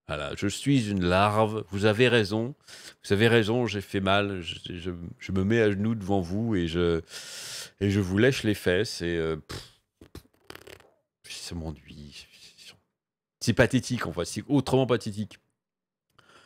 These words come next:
La star de Twitch a poursuivi, offenser, blesser les autres n'est jamais mon intention. Mais c'est, oui, ça, c'est sûrement vrai.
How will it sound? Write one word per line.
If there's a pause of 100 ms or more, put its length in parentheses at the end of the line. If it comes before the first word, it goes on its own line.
(800)
La
star
de
Twitch
a
poursuivi,
offenser,
blesser
les
autres
n'est
jamais
mon
intention.
Mais
c'est,
oui,
ça,
c'est
sûrement
vrai.